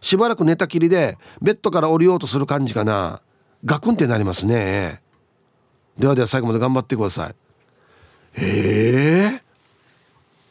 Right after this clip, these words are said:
もうじゃあ腰冷えないようにやらんと大変っすね。あんなにな。うん、はい、ありがとうございます。やっぱこう、ある程度筋肉もつけないといけないんだろうな。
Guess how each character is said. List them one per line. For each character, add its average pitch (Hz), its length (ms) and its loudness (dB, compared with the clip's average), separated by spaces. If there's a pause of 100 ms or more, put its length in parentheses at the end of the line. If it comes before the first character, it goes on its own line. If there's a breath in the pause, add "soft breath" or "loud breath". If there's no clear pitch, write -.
(520 soft breath)
も 113 100 2
う 120 40 2
じ 107 80 0
ゃ 101 40 -2
あ 101 40 -6
腰 127 420 -2
冷 143 100 6
え 143 40 4
な 165 120 2
い - 20 2
よ 160 80 2
う - 20 2
に 131 80 2
や 131 100 2
ら 147 80 0
ん 127 60 -6
と 117 240 -4
大 151 160 0
変 185 100 2
っ - 40 -2
す 113 140 -6
ね。 98 320 -2 (1040)
あ 190 80 2
ん 185 80 0
な 202 100 4
に 233 140 4
な。 92 320 -2 (840)
う 104 40 -20
ん、 - 20 -16
は 78 840 -10
い、 90 60 -8
あ - 20 -4
り 101 60 -2
が 98 80 -4
と 92 140 -10
う - 20 -6
ご 85 60 -10
ざ 95 140 -8
い 92 40 -6
ま 92 140 -6
す。 - 200 -12 (2250 loud breath)
や 113 80 -4
っ - 20 -16
ぱ 147 120 -4
こ 160 480 0
う、 - 20 -20 (320)
あ 165 140 0
る 196 80 -2
程 254 200 2
度 233 80 2
筋 - 200 -2 (120)
肉 320 220 2
も 135 80 -4
つ - 120 -4
け 247 140 2
な 302 100 0
い 294 60 -4
と - 80 -4
い - 40 -2
け 339 120 2
な 370 100 4
い 392 60 6
ん 427 80 0
だ - 120 2
ろ 101 160 -2
う - 20 -2
な。 240 360 0